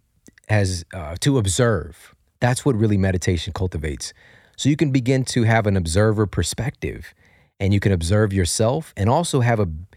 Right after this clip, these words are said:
a, a different observation in others and see where they might be in relationship to their emotions as well.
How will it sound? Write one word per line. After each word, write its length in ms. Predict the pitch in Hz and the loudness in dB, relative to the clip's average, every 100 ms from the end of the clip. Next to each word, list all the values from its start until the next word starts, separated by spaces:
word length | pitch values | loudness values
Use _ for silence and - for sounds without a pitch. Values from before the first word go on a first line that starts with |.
| _ - - | _ -20 -8
a, 160 | 92 85 | -6 -4
a 80 | |
different 420 | 87 120 131 143 - | 0 0 0 -2 -2
observation 1000 | 107 120 - 98 98 127 - 95 78 92 _ _ _ | -2 -2 0 0 2 0 -2 -4 -4 -8 _ _ _
in 140 | - 110 | -4 0
others 440 | 156 147 78 - | 0 0 -6 -4
and 100 | 98 | -4
see 300 | - 139 123 | -2 0 0
where 300 | 110 98 117 | 0 0 0
they 180 | 107 196 | 2 0
might 280 | 175 98 82 | 0 -2 -2
be 200 | 92 87 | -2 -2
in 140 | 87 | -2
relationship 460 | 87 95 104 - 107 | 0 -2 -2 -4 -4
to 100 | 110 | 0
their 180 | 110 107 | 2 2
emotions 500 | 107 175 - 104 98 | 0 -2 -4 -4 -4
as 140 | 98 | -4
well. 380 | 113 65 - | -4 -4 -4